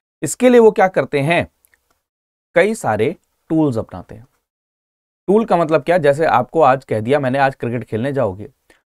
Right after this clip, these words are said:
तो क्रिकेट खेलने के लिए आपको बैट भी चाहिए, बॉल भी चाहिए, स्टंप्स भी चाहिए,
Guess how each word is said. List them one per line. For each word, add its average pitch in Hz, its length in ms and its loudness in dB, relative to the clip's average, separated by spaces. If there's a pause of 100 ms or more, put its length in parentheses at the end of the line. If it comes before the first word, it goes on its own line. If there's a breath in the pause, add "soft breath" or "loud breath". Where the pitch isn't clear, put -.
तो 151 60 -6
क्रिकेट 202 300 0
खेलने 170 340 -4
के 180 100 -2
लिए 170 80 2
आपको 156 260 0
बैट 127 300 2
भी 156 120 -6
चाहिए, 165 300 -4 (920)
बॉल 117 300 2
भी 160 100 -4
चाहिए, 156 340 -6 (960)
स्टंप्स 147 360 0
भी 151 100 -2
चाहिए, 156 260 -4